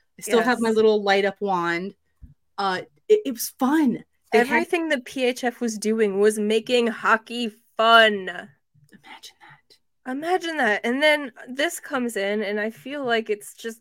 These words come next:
Speaker 2: back to corporate bullshit all over
Speaker 1: Mm-hmm.
Speaker 2: again.
Speaker 1: Mm-hmm.
Speaker 2: And it's
Speaker 1: And
Speaker 2: gonna fail. I'm gonna say it right now. This is, this league is going to fail.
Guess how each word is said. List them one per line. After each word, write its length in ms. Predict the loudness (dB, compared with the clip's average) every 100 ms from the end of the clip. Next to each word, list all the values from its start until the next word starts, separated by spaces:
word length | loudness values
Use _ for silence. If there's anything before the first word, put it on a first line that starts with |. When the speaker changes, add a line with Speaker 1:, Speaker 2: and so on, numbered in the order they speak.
| _
Speaker 2:
back 240 | -2 -2 -2
to 100 | -12
corporate 560 | -8 -4 -4 -4 -8 -6
bullshit 540 | -10 -10 -14 -16 -18 _
all 240 | -8 -6 -2
over 240 | 0 -2
Speaker 1:
Mm-hmm. 80 | -2
Speaker 2:
again. 320 | -6 -8 -16 -20 _ _ _ _ -10
Speaker 1:
Mm-hmm. 160 | -8 -8 -10 -20 -20 _ _ _ -2
Speaker 2:
And 120 | 2
it's 80 | 2
Speaker 1:
And 60 | 0
Speaker 2:
gonna 160 | 0 -2
fail. 420 | 0 -2 -2 -6 -6
I'm 120 | -4
gonna 140 | -2 -4
say 220 | -2 0
it 120 | 0
right 240 | 0 0
now. 200 | 2 2
This 240 | 2 -2 -4
is, 140 | -14 -14 -2
this 180 | 0 0
league 280 | -2 -4 -4
is 120 | -4
going 400 | 0 0 0 -6
to 120 | -8
fail. 380 | -8 -8 -8